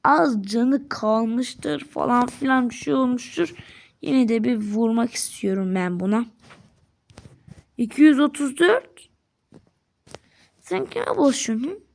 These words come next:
Zaten bir sürü grifonumuz var. O kadar da değil ama.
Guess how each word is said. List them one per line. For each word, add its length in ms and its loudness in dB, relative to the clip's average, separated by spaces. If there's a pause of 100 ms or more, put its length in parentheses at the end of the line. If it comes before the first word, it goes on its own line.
(1600)
Zaten 640 2
bir 80 2
sürü 340 -6
grifonumuz 840 0
var. 300 2 (1900)
O 120 0
kadar 340 0
da 120 -2
değil 320 2
ama. 140 -8